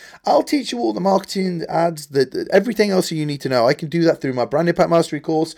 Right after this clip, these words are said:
I can do that through my mastermind. That's fine. But just like fat loss and muscle building, if the foundations aren't built and you're not inspired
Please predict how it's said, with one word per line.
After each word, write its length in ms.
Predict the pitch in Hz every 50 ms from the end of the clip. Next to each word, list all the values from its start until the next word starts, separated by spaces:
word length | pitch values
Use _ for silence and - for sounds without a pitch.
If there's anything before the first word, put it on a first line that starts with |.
| - - - - -
I 100 | - 147
can 160 | 143 - 131
do 140 | 120 127 127
that 180 | 120 123 - -
through 160 | - 123 107
my 100 | 101 101
mastermind. 540 | 107 135 165 165 - 160 156 151 151 151 151 - - - - -
That's 160 | 180 196 196
fine. 340 | - 185 160 131 110 87 - _ - - - - _ -
But 140 | - 131 135
just 180 | - 208 202 -
like 180 | 208 202 196
fat 180 | - 190 180 180
loss 160 | 175 170 -
and 80 | 147 143
muscle 220 | 151 160 - 143
building, 220 | 131 120 113 113
if 120 | 110 110 -
the 60 | 127
foundations 600 | - 180 185 190 190 190 196 190 - 175 147 170
aren't 180 | 160 160 - -
built 240 | - 156 139 95
and 100 | 95 113
you're 140 | 117 127 135
not 160 | 135 135 123
inspired 640 | - 123 120 - - - 160 160 165 175 180 185